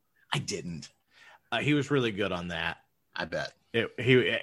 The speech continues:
Speaker 2: he was just a genuinely very funny person. Um, and yeah, I mean, you're right. He is the voice. When you think about wrestling and growing up, and you think about just the sounds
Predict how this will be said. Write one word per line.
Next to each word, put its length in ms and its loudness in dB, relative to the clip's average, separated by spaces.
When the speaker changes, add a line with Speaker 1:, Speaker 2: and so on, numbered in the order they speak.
Speaker 2:
he 180 10
was 160 10
just 200 4
a 80 8
genuinely 760 4
very 440 10
funny 500 4
person. 640 0
Um, 760 6
and 400 4
yeah, 360 8
I 80 6
mean, 200 4
you're 120 6
right. 220 8
He 240 4
is 460 6
the 160 0
voice. 560 2
When 120 -2
you 80 2
think 160 6
about 260 8
wrestling 400 6
and 160 -2
growing 380 2
up, 320 0
and 80 -12
you 80 -6
think 240 -4
about 320 2
just 240 0
the 120 -2
sounds 1000 2